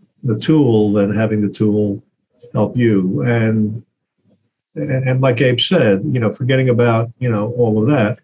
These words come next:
you know, you, you're dealing with a burning platform. If you, you're using Fox Pro, you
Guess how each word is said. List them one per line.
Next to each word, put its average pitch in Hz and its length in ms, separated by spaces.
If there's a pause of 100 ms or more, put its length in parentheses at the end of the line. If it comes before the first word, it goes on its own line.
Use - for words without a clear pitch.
(320)
you 143 60
know, 120 40
you, 117 300
you're 131 160
dealing 143 280
with 123 120
a 117 60
burning 110 340
platform. 90 720
If 95 220
you, 98 220 (380)
you're 117 120
using 127 260
Fox 113 380
Pro, 104 600
you 107 460